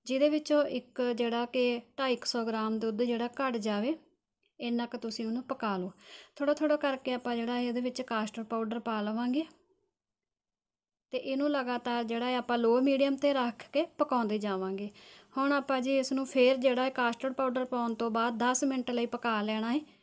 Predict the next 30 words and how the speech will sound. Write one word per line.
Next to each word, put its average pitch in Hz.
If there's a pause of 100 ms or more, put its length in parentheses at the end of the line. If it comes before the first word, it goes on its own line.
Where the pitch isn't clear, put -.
(260)
ਮੀਡੀਅਮ 247
ਸੇਕ 247
'ਤੇ, 220
ਹਾਈ 254
ਫਲੇਮ 277
'ਤੇ 269
ਨਹੀਂ 262
ਪਕਾਵਾਂਗੇ। 262 (760)
ਲਓ 254
ਜੀ, 240
ਆਪਾਂ 262
ਮਿੱਠਾ 240
ਵੀ 247
ਲੈ 233
ਲਿਆ 233
ਸਵਾਦ 214
ਅਨੁਸਾਰ। 202 (2250)
ਤੁਸੀਂ 262
ਕਿੰਨਾ 254
ਕੁ 247
ਮਿੱਠਾ 240
ਪਾਉਣਾ 240
ਚਾਹੁੰਦੇ 240
ਆ, 262
ਕਿੰਨਾ 233
ਕੁ 247
ਟੇਸਟੀ 233
ਵੱਧ 220
ਚਾਹੀਦਾ 254
ਤੁਹਾਨੂੰ, 269